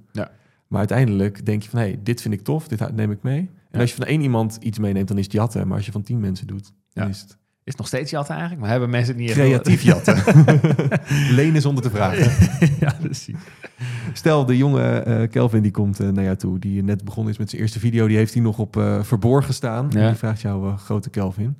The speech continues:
Speaker 2: hoe word ik zo succesvol als jij?" Wat zou je hem zeggen?
Speaker 1: Als je zo op zo'n jonge leeftijd begint, en zeker als ik me dan even terugspoel, dan denk ik dat je best wel kampt met een soort, ehm, ga, ja, eh, eh,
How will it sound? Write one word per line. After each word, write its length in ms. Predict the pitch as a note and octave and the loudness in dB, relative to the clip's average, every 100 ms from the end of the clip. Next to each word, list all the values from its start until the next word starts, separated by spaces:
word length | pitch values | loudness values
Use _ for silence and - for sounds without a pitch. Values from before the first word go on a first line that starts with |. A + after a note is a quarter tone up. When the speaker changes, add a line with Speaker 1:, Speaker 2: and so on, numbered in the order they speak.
| _ _ | _ _
Speaker 2:
hoe 120 | G#2 | -6
word 120 | G#2 | -4
ik 100 | G2+ | -4
zo 120 | G#2 | -6
succesvol 540 | G2 G#2 - G2+ - G2 | -6 -8 -6 -6 -6 -6
als 100 | F#2 | -4
jij?" 220 | G2 B2+ | -4 -4
Wat 140 | A2 - | -6 -6
zou 140 | F#2+ | -6
je 60 | F#2 | -6
hem 120 | F#2+ | -8
zeggen? 200 | - D3+ _ _ | -10 -18 _ _
Speaker 1:
Als 160 | D3+ C3+ | -10 -6
je 60 | C3+ | -4
zo 120 | D#3 | -4
op 160 | C#3+ B2 | -6 -4
zo'n 180 | C#3+ | -2
jonge 240 | C3+ D3+ D#3 | 0 -2 -2
leeftijd 380 | C#3 C3+ C3+ A#2+ | -2 -2 -4 -4
begint, 540 | A2 C#3+ D3 E3 - | -6 -4 -4 -6 -10
en 200 | E3 B2 | -8 -6
zeker 300 | A#2+ B2+ B2 | -4 -4 -4
als 100 | A2+ | -8
ik 60 | A2 | -10
me 100 | A#2 | -10
dan 200 | A2+ A2+ | -8 -8
even 160 | A2+ G2+ | -10 -10
terugspoel, 440 | B2 A#2+ - A#2 | -10 -10 -10 -10
dan 140 | A2 G#2+ | -8 -6
denk 160 | G#2+ | -6
ik 100 | G#2+ | -8
dat 160 | G#2+ G2 | -10 -10
je 180 | G#2 G2 | -10 -10
best 180 | A2+ A2 | -10 -8
wel 100 | G#2 | -8
kampt 360 | - G2+ G2+ | -6 -6 -6
met 100 | G2+ | -10
een 80 | F#2+ | -10
soort, 300 | - G2 - _ _ _ _ _ _ - | -10 -12 -14 _ _ _ _ _ _ -14
ehm, 600 | F#2+ F#2+ G#2 G#2+ F#2+ F#2+ A2+ _ _ _ _ _ _ _ _ _ _ _ | -10 -10 -10 -12 -12 -14 -16 _ _ _ _ _ _ _ _ _ _ _
ga, 420 | - A2 F#2+ F2 | -8 -6 -6 -10
ja, 260 | F2+ E2 F#2+ | -12 -12 -14
eh, 260 | G2+ F#2+ | -16 -16
eh, 600 | G2+ A#2 _ _ F#2+ F#2 | -18 -20 _ _ -16 -14